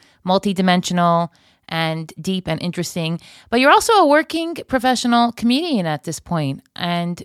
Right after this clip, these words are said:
being an entertainer on social media, it's not as easy as it looks. You need a lot of tools to be able to pull off entertaining people without offending them.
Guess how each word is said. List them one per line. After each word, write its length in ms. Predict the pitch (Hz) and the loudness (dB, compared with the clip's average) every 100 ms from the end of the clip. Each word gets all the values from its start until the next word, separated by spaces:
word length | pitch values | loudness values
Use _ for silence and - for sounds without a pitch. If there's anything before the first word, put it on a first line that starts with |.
| 175 | -4
being 400 | 214 240 285 302 | 0 2 2 0
an 80 | 226 | 0
entertainer 920 | 202 214 - 233 269 233 170 196 247 | 0 -2 -2 2 4 4 4 2 0
on 160 | 185 208 | 0 0
social 220 | 226 240 | 0 -2
media, 320 | 330 349 214 - _ _ _ | 0 0 -2 -6 _ _ _
it's 180 | 285 - | -8 0
not 180 | 359 381 | 4 6
as 120 | 370 | 6
easy 260 | 359 320 320 | 4 4 2
as 140 | 311 | 2
it 80 | 269 | 0
looks. 460 | 415 359 - - - _ | 0 0 -2 -14 -16 _
You 120 | 240 | -2
need 160 | 330 302 | 2 2
a 40 | |
lot 400 | 240 247 285 311 - | 4 6 6 2 2
of 380 | 247 233 220 220 | 4 4 2 -4
tools 500 | - 262 277 208 160 - | -6 0 2 2 2 -2
to 120 | 196 | -2
be 160 | 208 | 0
able 160 | 202 190 | 0 -2
to 480 | 185 - 196 185 180 - _ _ _ - | -4 -2 0 0 -4 -10 _ _ _ -4
pull 220 | 254 262 | 0 4
off 340 | 214 196 202 - | 4 4 2 -2
entertaining 500 | 214 214 240 233 233 | -2 0 2 2 2
people 280 | 214 202 | 0 0
without 280 | 185 180 175 | 0 2 0
offending 320 | 175 185 190 | 0 -2 0
them. 260 | 208 254 - | 0 0 -4